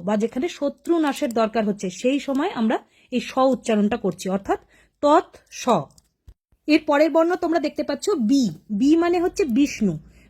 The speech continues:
বিষ্ণু কোন শক্তির নির্দেশক? এখানে পালন শক্তির নির্দেশক। এবং এর কাজ কি? যেখানে আমরা আতঙ্ক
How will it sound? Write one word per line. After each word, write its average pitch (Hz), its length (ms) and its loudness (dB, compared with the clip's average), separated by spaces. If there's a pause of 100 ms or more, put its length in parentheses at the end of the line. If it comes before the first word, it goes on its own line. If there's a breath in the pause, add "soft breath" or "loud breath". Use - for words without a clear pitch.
বিষ্ণু 294 420 0
কোন 320 280 -2
শক্তির 349 480 0
নির্দেশক? 320 480 -2
এখানে 370 220 -4 (140)
পালন 269 400 2
শক্তির 254 420 -2
নির্দেশক। 165 500 -2 (340 soft breath)
এবং 247 220 0
এর 320 140 0
কাজ 254 300 0
কি? 359 180 4 (440 soft breath)
যেখানে 269 320 -2
আমরা 320 220 0
আতঙ্ক 302 420 -2